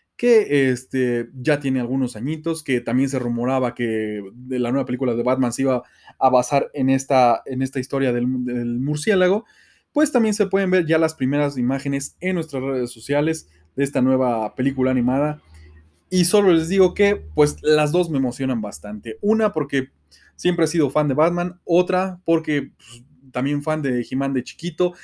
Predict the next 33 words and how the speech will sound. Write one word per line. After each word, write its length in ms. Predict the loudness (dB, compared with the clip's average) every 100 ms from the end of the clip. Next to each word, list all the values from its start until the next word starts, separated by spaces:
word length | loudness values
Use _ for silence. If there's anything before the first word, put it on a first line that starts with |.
| -20 -8
Hace 240 | -6 -2
mucho 320 | 0 0 -2
que 80 | -4
no 140 | -2 0
vemos 360 | 0 -2 -4
una 140 | -6 -4
serie 300 | -2 0 0
de 100 | 0
estas. 300 | -2 -4 -4
A 100 | -4
lo 80 | -2
mejor, 280 | 0 -2 -4 -14 -20 -12 -2
pues, 160 | 0
pudieron 300 | 4 2 2
tomar 220 | 2 2
una, 320 | 2 -2 -4 -6
o 180 | -8
pudimos 320 | -2 -2 -2 -2
tener 220 | -2 -2
un 100 | -4
poquito 500 | -8 -12 -2 2 2
de, 300 | 2 -2 -6 -14 _
de 200 | -8 -6
sabor 340 | -2 2 4 4
viendo 300 | 2 2 2
la, 600 | 2 2 2 0 -2 -6
la 100 | -8
serie 220 | -8 -2 -2
de 60 |
She-Ra 420 | -2 -2 0 0 -2
en 180 | -4
Netflix 280 | -4 -6 -10
también, 340 | -6 -4 -4